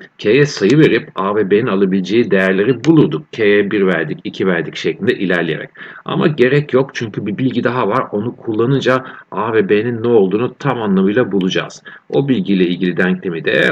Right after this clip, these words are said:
hop şuraya koyalım. Rakamların farkı üçtür diyor. Yani B'nin ve A'nın rakamları farkı üç diyeceğiz. Çünkü B büyük olan. Dolayısıyla iki K olan B'den bir K olan A'yı.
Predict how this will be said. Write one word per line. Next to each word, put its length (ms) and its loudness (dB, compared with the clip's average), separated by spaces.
hop 360 -4
şuraya 320 -8
koyalım. 260 -12
Rakamların 500 4
farkı 680 2
üçtür 480 2
diyor. 200 -4
Yani 600 2
B'nin 580 4
ve 100 2
A'nın 500 2
rakamları 500 2
farkı 340 -4
üç 180 -10
diyeceğiz. 400 -10
Çünkü 360 -4
B 320 4
büyük 260 -2
olan. 300 -4
Dolayısıyla 640 4
iki 220 0
K 300 2
olan 560 -2
B'den 560 2
bir 360 2
K 300 2
olan 480 2
A'yı. 420 2